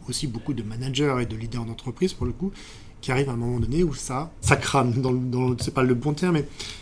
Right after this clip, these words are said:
ça ne fonctionne plus. Est-ce que la sphère émotionnelle, la partie observation peut-être avec des intervenants, euh, venant de différentes entreprises, que ce soit des anciens de E S C P ou même d'autres entreprises, vous abordez ça ?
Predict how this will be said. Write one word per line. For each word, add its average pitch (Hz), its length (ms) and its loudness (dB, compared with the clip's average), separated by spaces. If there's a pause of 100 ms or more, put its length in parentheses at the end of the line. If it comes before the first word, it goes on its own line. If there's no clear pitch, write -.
(300)
ça - 140 2
ne 147 60 4
fonctionne 151 300 0
plus. 165 80 8
Est-ce 151 140 6
que 220 240 8 (640)
la 139 180 4
sphère 180 300 6
émotionnelle, 170 840 6 (300)
la 143 60 6
partie 151 260 2
observation 165 640 4
peut-être 165 260 -2
avec 147 320 -2
des 139 220 0
intervenants, 151 720 -2
euh, 135 140 2
venant 131 280 -2
de 131 100 0
différentes 131 420 -2
entreprises, 170 440 0
que 143 120 -6
ce - 60 -6
soit 135 100 -2
des 117 180 -2
anciens 131 340 -4
de 120 120 0
E 117 260 0
S 113 140 0
C 180 80 -2
P 208 100 0
ou 185 80 2
même 120 180 -4 (180)
d'autres 120 280 -4
entreprises, 147 560 -6 (880)
vous 131 180 0
abordez 139 420 4
ça ? - 380 0